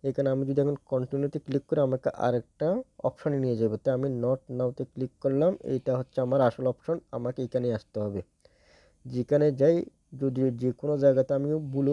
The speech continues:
click করে ফেলি, কিন্তু আমাকে এখানে আসতে হবে। এখানে আসার পর যদি না আসে, home বাটনে click করলে এই অপশনটাতে এসে যাব।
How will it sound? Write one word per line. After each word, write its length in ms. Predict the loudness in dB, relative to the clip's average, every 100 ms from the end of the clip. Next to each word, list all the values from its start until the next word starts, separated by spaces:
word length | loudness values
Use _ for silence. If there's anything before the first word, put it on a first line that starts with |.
| 0
click 200 | -4 -4
করে 120 | 0 0
ফেলি, 120 | 0 -2
কিন্তু 140 | -2 0
আমাকে 180 | 0 -2
এখানে 160 | -4 -4
আসতে 200 | -4 0 2
হবে। 180 | 4 2 0 _ _ _ _ _ _ _ -8
এখানে 220 | -2 0 0
আসার 240 | 2 0 0 0
পর 140 | 0 2 0
যদি 140 | 0 2
না 80 | 2 2
আসে, 180 | 2 0 0 -2
home 160 | -2 4
বাটনে 280 | 4 4 0 -2
click 200 | -2 0 2
করলে 160 | 4 6
এই 40 | 2
অপশনটাতে 420 | -2 -4 -2 -2 -4
এসে 160 | -2 0
যাব। 160 | 2